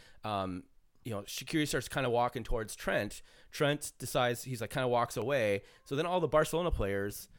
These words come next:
start to kind of, like, walk away. Well, there's a Barcelona player,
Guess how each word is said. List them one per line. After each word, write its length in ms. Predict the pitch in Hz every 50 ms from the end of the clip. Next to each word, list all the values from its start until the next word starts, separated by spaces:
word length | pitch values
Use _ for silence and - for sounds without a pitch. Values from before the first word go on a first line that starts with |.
| - -
start 200 | - - 151 123
to 60 | 120
kind 160 | - 131 127
of, 80 | 117 110
like, 300 | 110 104 98 - - - _ _ _ _ -
walk 300 | 110 110 104 104 107 -
away. 420 | 104 95 98 101 107 135 170 185 - - - - -
Well, 60 | 135 147
there's 100 | 147 139
a 40 | 135
Barcelona 400 | 175 175 - 175 160 156 156 151
player, 560 | - - - - 139 127 127 127 123 123 127